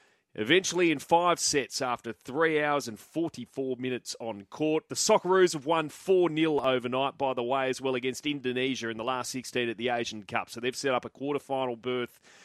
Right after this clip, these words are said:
against either Saudi Arabia or South Korea. And those two countries meet early Wednesday morning. But it's great to be back. Needed to come back, fellas. Good to see you both. I saw Loz day one of the cricket,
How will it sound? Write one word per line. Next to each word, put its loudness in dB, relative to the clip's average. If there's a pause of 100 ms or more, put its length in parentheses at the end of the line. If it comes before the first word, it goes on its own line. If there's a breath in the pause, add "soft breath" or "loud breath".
(260 loud breath)
against -4
either -2
Saudi 0
Arabia 0
or -10
South -2
Korea. -2 (480 soft breath)
And -6
those -2
two -6
countries -8
meet -4 (100)
early 0
Wednesday -2
morning. -4
But -6 (180)
it's 0
great 2
to -4
be 2
back. 2
Needed 6
to 2
come 2
back, 2
fellas. 2
Good 0
to 4
see 2
you 2
both. 2 (360)
I -4
saw -2
Loz 0
day 2
one 0
of -4
the -6
cricket, -2